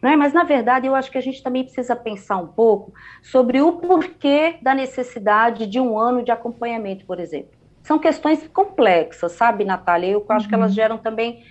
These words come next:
Speaker 1: elas, elas, elas vão tensionar, porque, na verdade, elas estão falando de interesses diferentes, né? Ou necessidades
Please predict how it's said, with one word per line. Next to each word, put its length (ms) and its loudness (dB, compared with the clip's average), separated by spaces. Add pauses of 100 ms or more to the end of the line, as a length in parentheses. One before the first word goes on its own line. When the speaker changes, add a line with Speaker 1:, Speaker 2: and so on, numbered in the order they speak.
(180)
Speaker 1:
elas, 360 -4 (120)
elas, 480 -2 (240)
elas 260 0
vão 200 2
tensionar, 760 0
porque, 240 -8
na 160 -2
verdade, 340 -2
elas 160 -4
estão 160 -10
falando 300 -6
de 100 -6
interesses 680 -4
diferentes, 1000 -6
né? 220 -2 (220)
Ou 120 2
necessidades 1080 0